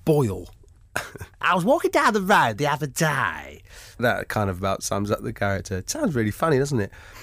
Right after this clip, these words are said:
And, uh, I came runner-up in the, um, New Act of the Year Award ninety-one or something. And then there was a now famous, brilliant, uh, diamond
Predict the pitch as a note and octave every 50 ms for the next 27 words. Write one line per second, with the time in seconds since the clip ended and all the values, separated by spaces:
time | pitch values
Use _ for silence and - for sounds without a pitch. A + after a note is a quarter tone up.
0 | - - - - - B2+ C3+ C3+ C3+ C3+ C#3+ C#3 C#3 C#3 C3+ C3+ C3+ C3+ C3 -
1 | - - - - - D#3+ D#3+ - F3+ F3 E3 D#3 D#3+ D#3 D3 C3+ C#3 C3+ B2+ -
2 | - B2 A#2+ A#2 A#2 A#2 A#2 A#2 A2+ A2+ A2 A2 G#2+ G#2+ G#2+ G#2+ G#2+ G#2+ - -
3 | - A#2+ A2+ A2+ A#2 A#2 A#2 A#2 - - - - G#2+ G2 G#2+ G#2 G2+ G#2+ A2 A2+
4 | A2+ A2 G2+ G#2 G#2 G2 G2 G#2 G#2 G#2 - F#2+ F#2+ G2 G#2+ A2 G2+ F2+ D#2 -
5 | - E2 C#2+ - - - C#2 - - - - - - - - - - - G2+ G#2+
6 | A2+ A2+ A2+ A2 G#2+ G2+ G#2 G#2+ G2+ F#2+ - - - G2+ G#2 G#2 G#2+ G2+ G2 F#2
7 | - - - G2+ G2+ G2+ G2 F#2 - - - - - - - - - - C3 E3
8 | D3+ G2 E2 E2 - - - F2 D#2+ D#2 D2+ - - - - - - - G2+ G#2+
9 | G#2+ G#2 F2+ E2+ D#2 D2+ D#2+ - -